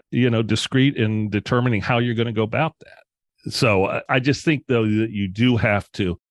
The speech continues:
knock down one variable at a time, if you will, because otherwise, as, as you said, it, <laughs> it's kinda hard to tell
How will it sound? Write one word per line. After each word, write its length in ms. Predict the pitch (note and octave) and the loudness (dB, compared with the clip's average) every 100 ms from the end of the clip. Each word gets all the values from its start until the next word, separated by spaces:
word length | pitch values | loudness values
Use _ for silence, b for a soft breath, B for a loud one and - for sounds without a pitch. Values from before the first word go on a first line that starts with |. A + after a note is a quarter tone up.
| - | -4
knock 400 | G2 G2 G2+ - | 0 2 2 0
down 380 | A2+ G2+ G2+ F2+ | 0 0 2 0
one 240 | F#2+ G2+ F#2+ | 0 0 0
variable 580 | G2+ G2 G2 F#2+ F#2 | 2 2 0 -2 -2
at 100 | F2+ | -2
a 60 | F2 | -4
time, 440 | - F#2 F2+ G2+ | -4 -2 0 0
if 160 | G#2 - | -2 0
you 140 | A2+ | 0
will, 320 | A2+ A#2 C3 - _ _ _ _ _ _ | 2 2 0 -4 _ _ _ _ _ _
because 260 | - C#3+ A#2 | -4 -2 0
otherwise, 540 | A#2+ A#2 G#2+ G2 F2+ | 0 0 0 -2 -2
as, 140 | F2+ - | -6 -8
as 180 | F2 E2+ | -8 -4
you 140 | F2+ | -2
said, 280 | F#2 F2+ E2 | -2 -2 -4
it, 120 | E2 | -8
<laughs> 20 | - | -10
it's 240 | - - | -10 -6
kinda 360 | - - G2+ F#2 | -2 0 0 0
hard 340 | - A2 F#2+ | 0 0 0
to 80 | A2 | -4
tell 420 | - A#2 G2 F#2 | -4 0 0 -2